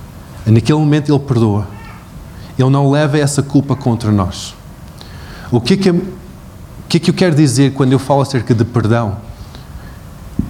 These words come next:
É o perdão que nós retemos, que nós não damos. Quando nós não perdoamos pessoas que têm nos ofendido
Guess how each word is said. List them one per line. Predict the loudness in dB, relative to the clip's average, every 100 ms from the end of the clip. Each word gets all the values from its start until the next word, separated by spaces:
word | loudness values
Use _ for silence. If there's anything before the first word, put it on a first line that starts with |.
| -4 -4 -6 -2
É | 2 2 0 -4 -2
o | 0
perdão | 2 2 2 0
que | 0 0
nós | 2 2 0 -2 -8 -10 -10 -12 -14 -18 -18 -18 -8
retemos, | -2 -2 2 0 2 -2 -4 -12 -14 -16 -16 -18 -18 -20 -20 -20 -20 -18 -18 -16 -18 -18 -18 -18 -16 -16 -16 -8
que | 2
nós | 4 4 0 0
não | 2 2 2
damos. | 2 0 -2 -4 -10 -12 -14 -18 -18 -18 -14 -12 -12 -16 -18 -18 -18 -18 -18 -18 -16 -6
Quando | -2 0
nós | 0 0 2
não | 2 2
perdoamos | 0 2 4 2 0 -2
pessoas | -6 0 2 4 2 -2 -10 -12 -18 -20 -20 -18 -20 -20 -20 -18 -16 -16 -16 -4
que | 0
têm | 4
nos | 4 2
ofendido | 0 2 2 6 6 4